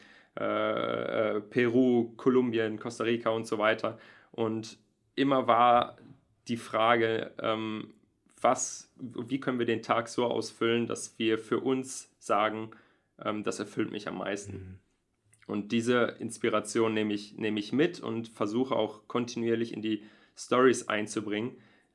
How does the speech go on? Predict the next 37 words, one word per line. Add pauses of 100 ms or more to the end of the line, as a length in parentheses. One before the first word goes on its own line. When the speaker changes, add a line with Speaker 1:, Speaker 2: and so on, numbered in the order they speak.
(100)
Speaker 1:
die
ich,
ähm,
bei,
bei
Microsoft
versuche
voranzutreiben. (500)
Ähm,
ich
muss
der
Transparenz, (120)
äh,
auch
einfach,
ähm,
auch (380)
sagen,
dass, (360)
dass
es
gar
nicht
so
sehr
ist,
dass
ich
ständig
aktiv
selber
Stories
zusammensuche
und
selber
schreibe.